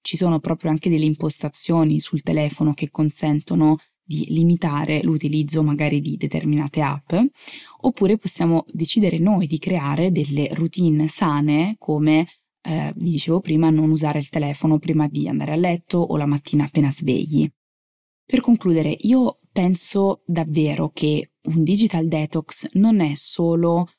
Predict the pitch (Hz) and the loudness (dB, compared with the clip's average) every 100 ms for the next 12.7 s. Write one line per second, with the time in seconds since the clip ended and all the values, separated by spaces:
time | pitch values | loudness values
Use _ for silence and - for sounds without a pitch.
0 | _ _ _ 170 160 151 - 165 165 175 | _ _ _ 2 2 2 0 0 2 0
1 | 185 156 156 160 156 156 160 170 170 - | 0 0 -2 -2 -2 0 0 2 0 -2
2 | 165 180 165 208 254 170 151 151 156 151 | -2 2 2 2 2 2 0 2 2 2
3 | 139 - 156 156 156 - 156 151 147 143 | -2 -2 0 2 0 0 -2 0 0 -4
4 | 151 143 156 147 139 151 147 - _ _ | -2 -2 0 -2 -2 0 0 0 _ _
5 | _ 196 277 240 165 170 170 170 151 143 | _ 0 2 2 2 2 2 -2 -4 -2
6 | 151 160 196 214 285 - 208 220 214 - | 0 0 2 2 2 0 -2 0 -2 0
7 | 214 190 160 165 151 160 147 - _ - | 0 2 2 0 0 -2 -2 -4 _ -20
8 | - - - - 233 262 254 214 - 190 | -20 -20 -16 2 6 6 2 -4 0 0
9 | 180 226 190 - - 202 151 - - 170 | 0 0 -2 -6 0 0 0 -4 -4 0
10 | 190 202 214 - 208 185 196 220 170 - | 0 2 2 2 0 0 0 0 -2 -2
11 | 160 185 208 180 196 165 151 160 - 196 | 0 4 4 2 2 0 -2 -6 -2 0
12 | 175 156 147 156 165 160 185 | 2 0 -2 -2 -2 -2 -2